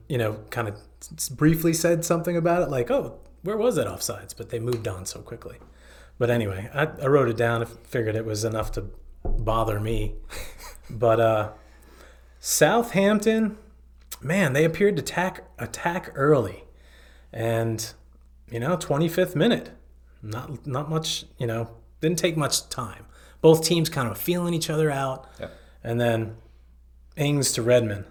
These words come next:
Speaker 1: Good shot and save. But then Stuart Armstrong. You know, of course, this is, like, pl-, a play after. I'm getting ahead of myself. Nineteenth minute. Ings to Redmond. Good shot, good save.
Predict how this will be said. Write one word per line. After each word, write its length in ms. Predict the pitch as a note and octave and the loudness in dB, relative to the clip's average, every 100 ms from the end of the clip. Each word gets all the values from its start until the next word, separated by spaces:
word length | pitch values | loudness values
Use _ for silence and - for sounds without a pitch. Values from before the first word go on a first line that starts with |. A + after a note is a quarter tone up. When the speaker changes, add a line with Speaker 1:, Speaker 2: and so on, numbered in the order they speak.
| - - - - - - | -20 -20 -20 -20 -20 -6
Speaker 1:
Good 180 | C3 A#2+ | -2 0
shot 320 | - C3 B2+ | 4 4 2
and 100 | G#2+ | -2
save. 500 | - A#2+ G#2+ G2+ - - - - - - | -2 -2 -2 -8 -12 -20 -20 -20 -20 -10
But 160 | A2 A2+ | -6 0
then 360 | A#2+ A#2 G#2+ - - - - - | 0 0 -4 -10 -20 -20 -20 -10
Stuart 420 | - B2 A2+ A2+ | -4 0 0 2
Armstrong. 580 | A2 A2 - G2 F2+ - - - - - - - - - - - - - - - - | 0 -2 -4 -8 -10 -14 -20 -20 -20 -20 -20 -20 -20 -20 -20 -20 -20 -20 -20 -20 -12
You 120 | A#2 | -4
know, 120 | A2+ A2 | 0 0
of 140 | G#2+ | 0
course, 200 | A#2+ - | 0 0
this 160 | A2+ A#2 | -2 -6
is, 100 | G#2+ | -6
like, 220 | G2 - | -8 -10
pl-, 200 | - - | -12 -10
a 80 | B2+ | -10
play 340 | - D#3+ B2+ | -2 -2 -2
after. 260 | G2+ - G#2+ | -8 -12 -10
I'm 80 | |
getting 240 | A2+ B2 G#2+ | -8 -6 -6
ahead 220 | G2 G#2+ | -8 -8
of 100 | G2 | -8
myself. 400 | F#2+ - G#2 G#2 | -10 -10 -10 -8
Nineteenth 540 | C3+ C3+ C3 B2+ A#2 | -4 -4 -2 -4 -4
minute. 360 | B2 A#2+ A#2+ - - - - - - | -2 -2 -2 -8 -20 -20 -20 -12 4
Ings 300 | D#3+ D#3 D#3 | 8 8 8
to 80 | |
Redmond. 480 | C3+ C3+ C3+ C#3 C3+ | 8 8 8 4 4
Good 160 | C#3 C3+ | 4 2
shot, 400 | - B2+ B2 B2 | 4 4 4 2
good 160 | B2 | 0
save. 520 | - A#2+ A#2 A#2 A2+ | 2 4 6 4 2